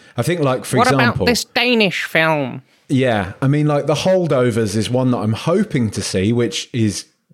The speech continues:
Speaker 1: you
Speaker 2: Ooh,
Speaker 1: know,
Speaker 2: good
Speaker 1: figuring
Speaker 2: point.
Speaker 1: in a lot of people's top lists of the year, but I don't think I'm gonna get to see it before we record the pod. So
Speaker 2: Well, I
Speaker 1: I, I
Speaker 2: haven't,
Speaker 1: don't know if
Speaker 2: like,
Speaker 1: you will, Hansy,
Speaker 2: sort
Speaker 1: but
Speaker 2: of, I'm, I'm, I'm gonna try. I've, I wrote down three or four that I'm gonna try and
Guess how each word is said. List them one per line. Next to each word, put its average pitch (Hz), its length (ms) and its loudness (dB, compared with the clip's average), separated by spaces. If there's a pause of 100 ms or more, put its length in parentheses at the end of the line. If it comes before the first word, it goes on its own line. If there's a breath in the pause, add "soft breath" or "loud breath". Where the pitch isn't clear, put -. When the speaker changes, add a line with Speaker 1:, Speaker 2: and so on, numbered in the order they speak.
(120)
Speaker 1:
you 156 180 -2
Speaker 2:
Ooh, - 20 2
Speaker 1:
know, 104 160 2
Speaker 2:
good - 100 -4
Speaker 1:
figuring 117 380 0
Speaker 2:
point. 107 100 0
Speaker 1:
in 107 60 2
a - 20 2
lot 113 140 0
of - 60 -8
people's 117 300 -2
top - 220 -4
lists 117 300 -4
of 107 80 -4
the 104 80 0
year, 113 240 2
but 127 400 -2 (420 loud breath)
I - 120 -20
don't 139 200 -2
think 156 140 0
I'm 143 100 0
gonna 143 140 2
get 143 200 0
to - 40 -6
see 147 160 0
it 113 100 -2
before 101 300 -2
we 101 140 0
record 98 380 -4
the - 60 -10
pod. 92 320 -6 (260)
So 185 180 -4
Speaker 2:
Well, 196 40 0
I 196 40 0
Speaker 1:
I, 202 80 0
I 208 60 -2
Speaker 2:
haven't, 202 260 -8
Speaker 1:
don't - 240 -12
know 101 60 0
if 85 100 -8
Speaker 2:
like, 98 80 -6
Speaker 1:
you 87 80 -8
will, 82 160 -10
Hansy, 87 360 -12
Speaker 2:
sort 151 280 -6
Speaker 1:
but 165 80 -8
Speaker 2:
of, 123 40 -6
I'm, 180 280 -6
I'm, 180 200 -8
I'm 185 160 -2
gonna 180 160 -6
try. - 280 -8
I've, 160 180 -8 (220)
I 170 160 -4
wrote 170 240 -6
down 156 240 -4
three 165 260 -8
or 143 80 -2
four 135 460 -8
that 143 180 -8
I'm 139 140 -8
gonna 143 160 -10
try 143 320 -8
and 135 220 -12